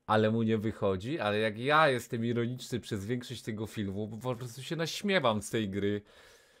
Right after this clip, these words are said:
to on nic nie wyłapał. No przysięgam ci, że on nawet jednej mojej ironii, ale sam jest mega ironiczny, no co jest bardzo dziwne.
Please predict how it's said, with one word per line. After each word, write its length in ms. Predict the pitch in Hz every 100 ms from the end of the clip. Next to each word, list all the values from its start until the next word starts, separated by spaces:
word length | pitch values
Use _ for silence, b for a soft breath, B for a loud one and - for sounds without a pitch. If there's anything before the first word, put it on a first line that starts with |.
| b b _ _ _ _
to 140 | 95 98
on 140 | 139
nic 260 | 127 120 -
nie 80 | 92
wyłapał. 560 | 90 87 85 87 87
No 100 | 92
przysięgam 680 | 107 - 127 - 160 156 151
ci, 120 | 151
że 140 | 131 160
on 60 |
nawet 200 | 151 147
jednej 520 | 135 147 160 139 160
mojej 260 | 147 147 143
ironii, 480 | 143 131 104 92 98
ale 240 | 101 104
sam 360 | 101 - 117 160
jest 180 | 151 131
mega 380 | 120 120 123
ironiczny, 640 | 120 107 104 95 80 - 95
no 120 | 92
co 120 | 95
jest 120 | 123 131
bardzo 280 | 151 156
dziwne. 480 | 170 170 101 92 87